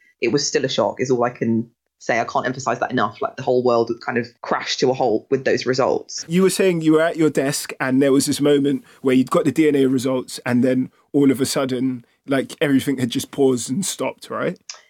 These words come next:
Speaker 1: Yes. It was one of them moments again where it felt like the world is flashing before your eyes. <laughs> Your
Speaker 2: Yeah.
Speaker 1: life is flashing before your eyes. And I was like, everything I thought I knew about myself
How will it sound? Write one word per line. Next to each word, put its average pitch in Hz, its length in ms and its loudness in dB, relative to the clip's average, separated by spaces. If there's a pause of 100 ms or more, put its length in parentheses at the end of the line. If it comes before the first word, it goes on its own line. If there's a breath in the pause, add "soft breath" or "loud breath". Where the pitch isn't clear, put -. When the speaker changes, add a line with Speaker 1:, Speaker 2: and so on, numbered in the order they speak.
(160 loud breath)
Speaker 1:
Yes. - 760 -4
It 156 160 2
was 147 160 0
one 151 140 2
of 147 80 2
them 143 160 0
moments 139 420 -2
again 131 320 -2
where 131 140 0
it - 120 -6
felt 123 220 0
like 120 380 0 (140)
the 151 100 0
world 139 260 2
is 135 80 -6
flashing 147 320 -4
before 147 180 2
your 147 140 6
eyes. - 360 0
<laughs> - 0 -
Your 220 120 4
Speaker 2:
Yeah. - 120 4
Speaker 1:
life - 100 -4
is 190 100 -2
flashing 175 260 0
before 170 140 2
your 165 120 6
eyes. 156 100 2
And 156 60 0
I - 20 2
was 151 80 -2
like, - 140 -4
everything 175 280 -2
I 160 80 0
thought - 300 0
I - 80 0
knew 165 240 0
about 143 160 -2
myself 143 360 -4